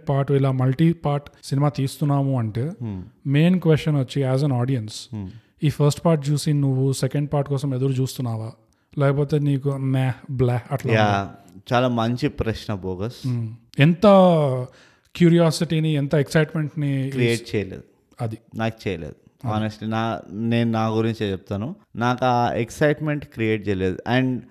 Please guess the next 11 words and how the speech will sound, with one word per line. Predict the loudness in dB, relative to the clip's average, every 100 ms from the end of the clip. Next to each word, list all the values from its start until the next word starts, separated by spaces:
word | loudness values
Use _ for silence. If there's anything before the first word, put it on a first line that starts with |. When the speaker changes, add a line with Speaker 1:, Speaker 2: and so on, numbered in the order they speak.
| _ 0
Speaker 2:
ప్రాబ్లం | 6 8 6 4
ఏంటంటే, | 2 0 -2 -2 0
ఆ | 2 2
ఎక్సైట్‌మెంట్, | 2 0 -6 -2 -2 0 -2 -2 -2
"ఓ, | -2 2 2
దీనికి | 2 -2 -2
సెకండ్ | -2 0 -2 2
పార్ట్ | 2 2
ఉంది" | 0 0 0 0
అని | 0 0
దా-, | 0 0